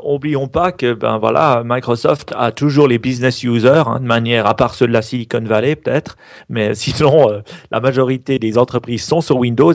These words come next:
et c'est vrai que ça, ça serait une sacrée arme à utiliser, euh, quand on est en voyage ou voilà, pour remplacer carrément son portable pour les business users. Et je trouve vraiment, moi, ça fait un moment que je me dis, mais quand est-ce que je vais faire le switch ?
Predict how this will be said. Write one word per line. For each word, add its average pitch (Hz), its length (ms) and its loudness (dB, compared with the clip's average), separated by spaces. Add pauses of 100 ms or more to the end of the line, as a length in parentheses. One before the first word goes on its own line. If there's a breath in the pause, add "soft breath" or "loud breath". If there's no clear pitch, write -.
et 127 100 0
c'est 113 160 -4
vrai 123 160 2
que - 80 -16
ça, 131 100 -4
ça 120 140 -4
serait - 180 -6
une 117 80 -6
sacrée 170 520 -2
arme 131 360 0 (220 soft breath)
à 123 100 0
utiliser, 127 720 -4 (340 loud breath)
euh, 110 400 4
quand 127 300 0
on 110 180 -2
est 120 100 4
en 117 120 2
voyage 107 640 2
ou 107 140 -8
voilà, 123 280 -2
pour - 240 -12
remplacer 139 460 -4
carrément 120 320 -2
son 113 120 -4
portable 110 520 0
pour 151 200 4
les 131 140 2
business 117 400 0
users. 117 340 0
Et 131 80 -4
je - 120 -6
trouve 175 300 4 (360 loud breath)
vraiment, 165 480 4
moi, 151 220 0
ça 156 100 -6
fait 127 100 -4
un 120 80 0
moment 175 300 -2
que 151 60 -8
je 131 60 -12
me 131 100 -6
dis, 156 180 -6
mais 113 220 -4 (800 loud breath)
quand 220 260 0
est-ce 202 160 2
que 170 100 -2
je 131 100 -6
vais 139 100 2
faire 156 180 -2
le 147 80 0
switch ? - 420 -10